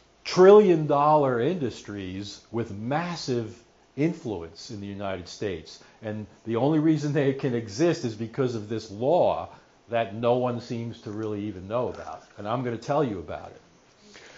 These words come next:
So, uh, I like to start off with some concrete information, because often I've been asked, "Well, what is the real cost of this? Uh, wh-, why does it even matter?" Well, so here's for the business folks in the room,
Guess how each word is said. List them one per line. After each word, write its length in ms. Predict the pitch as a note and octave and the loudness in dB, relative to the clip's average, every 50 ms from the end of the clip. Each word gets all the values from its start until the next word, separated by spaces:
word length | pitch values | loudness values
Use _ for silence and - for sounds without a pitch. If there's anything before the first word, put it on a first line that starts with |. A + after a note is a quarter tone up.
| - - - - - | -20 -20 -20 -18 -6
So, 460 | - - F#3 F3 D#3 A#2 F#2 - - - - _ _ _ _ _ _ _ - _ - | 2 8 10 12 12 12 8 4 -6 -18 -20 _ _ _ _ _ _ _ -20 _ -2
uh, 540 | C3 C#3 C#3 C3 B2+ B2+ B2+ B2+ B2+ C3+ D3 C#3+ | 2 6 8 8 10 10 8 8 6 4 4 6
I 120 | D3+ D#3 | 8 8
like 300 | D3+ D3+ E3+ F#3+ A3 A3 | 8 10 10 10 10 8
to 80 | A3 F#3 | 4 -2
start 360 | - - - E3+ D#3+ D#3+ D#3 | -2 2 6 8 8 10 10
off 320 | C#3+ C#3+ D3 D3 D3 D3 C#3+ | 10 10 10 10 10 8 4
with 200 | C3+ C3+ C3 C3+ | 0 0 0 0
some 220 | - C#3+ A#2+ A#2 | -4 -4 -4 -4
concrete 600 | - - D3+ D3 D3 D3+ D3+ - - D3 C#3 C3+ | -6 0 2 2 2 2 2 -2 -4 -2 -2 0
information, 720 | C#3 C3+ C3+ C3+ D3 B2+ B2+ C3 C3 C3+ C3 - D3+ C#3 C3 | -2 -2 -4 -4 -4 -2 0 0 0 0 0 -2 -4 -4 -2
because 380 | B2+ B2 B2 - C#3+ A#2+ A2+ | -2 -4 -2 0 -2 0 2
often 540 | B2 A#2 A#2 B2 B2 - C#3 A#2+ B2 A#2 A2+ - - - - - - - | 4 6 6 6 6 4 0 -2 -2 -4 -6 -8 -16 -20 -20 -20 -10 -2
I've 180 | B2 A#2 A#2+ A#2 | 2 2 4 4
been 140 | B2+ B2 | 2 4
asked, 320 | A#2+ A#2 A#2 A2+ A2+ - - | 6 8 8 8 6 4 6
"Well, 180 | D#3 D#3 D3+ | 8 10 10
what 200 | D3+ F3 G3+ G#3 | 10 12 10 10
is 120 | G3 E3+ D3+ | 10 8 6
the 100 | C#3+ C#3 | 4 2
real 260 | B2+ C3+ C3+ C#3 B2+ | 4 4 4 4 2
cost 440 | C3 - C3 A#2+ A#2 A2+ A2+ - - | 2 2 4 6 6 6 4 0 -8
of 140 | G#2 F#2 F2+ | -8 -8 -6
this? 420 | F#2 E2+ D#2 - - - - - - | -6 -6 -6 -8 -10 -16 -16 -14 -10
Uh, 380 | - G#2+ G#2 G#2 G2+ F#2+ F#2 F#2 F#2 - - - - - _ - | -4 -2 0 0 2 0 -2 -2 -4 -14 -20 -20 -20 -20 _ -16
wh-, 640 | C3 - D3 F3 E3 - - D3+ D3+ - - - - | -14 -12 -10 -10 -10 -12 -12 -14 -16 -14 -16 -16 -12
why 360 | D3+ F3+ D3 D3 E3 E3+ F3+ | -8 -2 2 6 6 6 8
does 180 | F#3 F#3+ D#3+ D3+ | 8 6 6 6
it 100 | C#3+ C3 | 4 2
even 240 | C3+ B2+ A#2 A2+ G#2 | 2 0 0 -4 -6
matter?" 400 | G2 F#2+ F#2 F2 E2 E2 - - - _ _ _ _ - | -6 -6 -4 -6 -6 -8 -10 -14 -20 _ _ _ _ -8
Well, 460 | - C3+ C#3+ C#3+ C#3+ C#3+ C#3+ C#3+ - - - - _ - | 0 4 8 10 10 10 10 6 -4 -14 -20 -20 _ -10
so 220 | - - D3+ C3+ | 0 2 2 4
here's 460 | C3 D#3 E3+ E3+ E3 E3 D#3 D#3+ - - | 4 4 6 8 8 6 6 2 -4 -8
for 440 | - - D#3+ D3+ D3 C#3 C#3 C3 | -4 4 8 8 10 10 10 8
the 180 | B2 A#2+ B2 C3 | 6 6 2 2
business 500 | A2+ G#2+ D#3+ E3 D#3 D#3 C#3+ B2 B2 - | 4 6 6 6 6 4 0 -2 -2 -2
folks 380 | - D3+ B2 A2+ A2 A2+ - A#2 | -2 2 2 2 2 0 -4 -8
in 80 | A2+ | -6
the 80 | A2 G#2+ | -6 -4
room, 460 | G#2+ A2 A2 G#2 G#2 G2+ G2 G2 F#2+ | -4 -4 -4 -2 -4 -4 -4 -6 -10